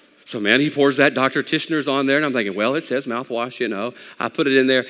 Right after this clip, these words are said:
and I should have known when he stood there smiling, watching me, it was gonna be bad. I should have known, but I was a young, dumb teenager, okay? I wasn't as wise as I am now.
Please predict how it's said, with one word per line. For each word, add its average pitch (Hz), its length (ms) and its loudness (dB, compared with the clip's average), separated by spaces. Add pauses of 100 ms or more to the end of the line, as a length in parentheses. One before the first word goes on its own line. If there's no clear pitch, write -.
(140)
and 165 100 6
I - 20 0
should 294 220 -2
have 247 120 -2
known 180 280 4
when 139 100 2
he 147 120 -2
stood - 260 0
there 143 160 4
smiling, 139 640 0
watching 131 400 -2
me, 98 180 2 (180)
it 139 100 4
was 117 160 -4
gonna 120 200 0
be 117 140 -2
bad. 135 500 -2
I 104 60 -4
should 269 300 -2
have 254 100 -2
known, 214 220 4 (120)
but - 80 -2
I 196 60 6
was 175 100 4
a 160 100 6
young, 190 280 2
dumb 180 260 2
teenager, 143 600 0
okay? 151 180 0
I 160 60 4
wasn't 165 260 0
as 135 100 -4
wise 131 300 -4
as 110 100 -12
I 104 140 -4
am 107 160 -6
now. 170 340 -2